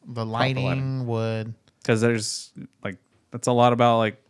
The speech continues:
Speaker 2: figuring out, like, what kind of lighting works for what kind of room,
Speaker 1: Mm-hmm.
Speaker 2: uh, what kind of wattage you need,
Speaker 1: What's the
Speaker 2: what kind
Speaker 1: lighting
Speaker 2: of
Speaker 1: like
Speaker 2: color
Speaker 1: in here?
Speaker 2: temperature. I mean, it's
Speaker 1: What would you grade it?
Speaker 2: a negative one. <gasps>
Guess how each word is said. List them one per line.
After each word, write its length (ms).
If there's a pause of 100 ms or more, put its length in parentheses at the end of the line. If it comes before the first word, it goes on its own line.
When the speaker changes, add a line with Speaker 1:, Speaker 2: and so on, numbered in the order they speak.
Speaker 2:
figuring 300
out, 200
like, 260
what 220
kind 180
of 100
lighting 260
works 200
for 140
what 140
kind 180
of 160
room, 560 (260)
Speaker 1:
Mm-hmm. 460
Speaker 2:
uh, 220
what 100
kind 220
of 60
wattage 400
you 100
need, 420
Speaker 1:
What's 160
the 60
Speaker 2:
what 80
kind 100
Speaker 1:
lighting 140
Speaker 2:
of 80
Speaker 1:
like 100
Speaker 2:
color 160
Speaker 1:
in 60
here? 60
Speaker 2:
temperature. 640 (680)
I 60
mean, 180
it's 280 (480)
Speaker 1:
What 140
would 120
you 140
grade 260
it? 140 (920)
Speaker 2:
a 60
negative 400
one. 300
<gasps> 400